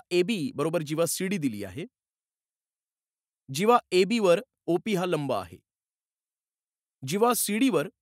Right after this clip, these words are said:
ओक्यू हा लंब आहे. इथे ओपी ची लांबी चार सेंटीमीटर दिली आहे. म्हणजेच जीवा एबीचे O या वर्तुळ केंद्रापासूनचे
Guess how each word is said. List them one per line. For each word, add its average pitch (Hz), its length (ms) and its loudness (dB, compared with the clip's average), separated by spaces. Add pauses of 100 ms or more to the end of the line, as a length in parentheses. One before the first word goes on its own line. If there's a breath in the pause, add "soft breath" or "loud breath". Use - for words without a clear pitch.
ओक्यू 202 360 2
हा 196 120 0
लंब 131 260 -4
आहे. 95 240 -12 (1300)
इथे 185 240 -2 (160)
ओपी 208 360 4
ची 277 200 -2
लांबी 156 360 -2 (100)
चार 208 200 2
सेंटीमीटर 160 520 -4
दिली 110 280 -12
आहे. 82 60 -20 (920)
म्हणजेच 156 460 0 (200)
जीवा 185 260 2 (140)
एबीचे 170 600 -2 (760)
O 214 200 2
या 240 140 0
वर्तुळ 175 360 -2
केंद्रापासूनचे 139 720 -4